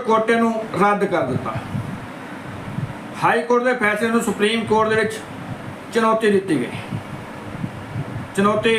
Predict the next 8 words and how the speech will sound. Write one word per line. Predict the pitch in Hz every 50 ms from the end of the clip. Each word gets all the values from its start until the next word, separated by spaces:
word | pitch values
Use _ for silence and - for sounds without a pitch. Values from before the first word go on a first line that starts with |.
| 208 196 - 196 - 165
ਦਿੱਤੀ | 180 202 202 208 214 214
ਗਈ | 214 214 214 208 196 190 196 - - - - - - - - -
ਸਰਕਾਰ | 190 185 185 202 202 202 208 208
ਵੱਲੋਂ, | 208 196 190 180 151 - - - - - - - - - - - - - -
ਜਿੱਥੇ | - 220 220 220 262 262 269
ਸੁਪਰੀਮ | 262 - 233 - - 226 233 247 254 254 247 -
ਕੋਰਟ | 240 240 240 240 247
ਨੇ | 247 247 233 - -